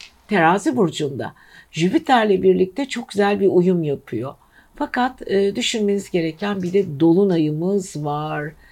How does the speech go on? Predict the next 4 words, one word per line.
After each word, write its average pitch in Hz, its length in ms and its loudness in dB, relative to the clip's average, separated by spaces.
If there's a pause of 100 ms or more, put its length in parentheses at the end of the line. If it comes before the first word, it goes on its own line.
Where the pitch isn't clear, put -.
(200)
Evet, 233 240 -2 (100)
dolunay 254 500 0 (260)
sizi 240 640 -6
özellikle, 208 920 -2